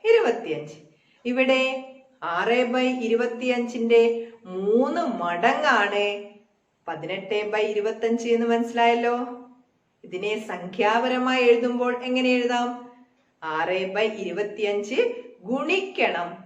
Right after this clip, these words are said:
മൂന്ന് equal to പതിനെട്ട് by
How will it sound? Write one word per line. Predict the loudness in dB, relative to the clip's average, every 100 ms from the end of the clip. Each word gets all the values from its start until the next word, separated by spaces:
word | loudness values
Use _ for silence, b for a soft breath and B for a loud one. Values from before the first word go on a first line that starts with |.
| _
മൂന്ന് | -14 -10 -10 -10 -14 -20 _ _ _ _ _ _ _ _ _ _ _ _ -16
equal | -12 -6 -6 -4
to | -2 -2 -2 -10 -20 -20 _ -12
പതിനെട്ട് | -10 -8 -10 -10 -6 -6 2
by | 2